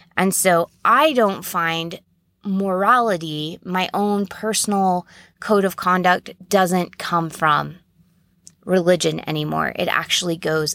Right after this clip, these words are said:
against, organized religion, I should say, goes against my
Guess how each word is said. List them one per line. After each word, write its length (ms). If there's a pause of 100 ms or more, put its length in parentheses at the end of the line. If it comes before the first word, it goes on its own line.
against, 880 (600)
organized 560
religion, 400
I 80
should 200
say, 180 (100)
goes 340
against 840 (320)
my 260